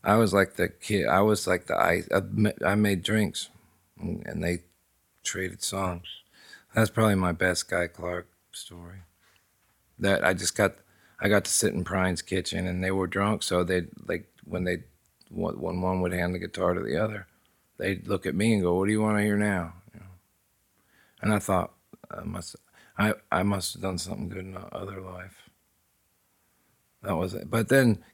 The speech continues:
Keith said, "Play him one of your songs." And, uh, I played a song. I took the, I put a capo on the second fret and I played my song for those guys. I was about twenty-four.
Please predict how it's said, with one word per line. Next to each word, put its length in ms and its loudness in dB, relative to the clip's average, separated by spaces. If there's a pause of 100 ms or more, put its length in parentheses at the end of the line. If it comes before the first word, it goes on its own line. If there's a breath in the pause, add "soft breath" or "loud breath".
Keith 240 2
said, 300 0
"Play 220 4
him 140 6
one 140 4
of 60 4
your 180 4
songs." 680 -2 (280)
And, 180 -2
uh, 240 -2 (1800)
I 120 -2
played 260 0
a 60 0
song. 380 0
I 80 2
took 200 -10
the, 180 -10
I 120 -2
put 180 -6
a 60 -4
capo 360 0
on 100 -2
the 60 -4
second 280 -2
fret 220 0
and 100 -2
I 60 -2
played 280 -2
my 140 0
song 400 -2
for 160 -4
those 260 -4
guys. 540 -6 (120)
I 40 -18
was 120 -12
about 220 -6
twenty-four. 720 -8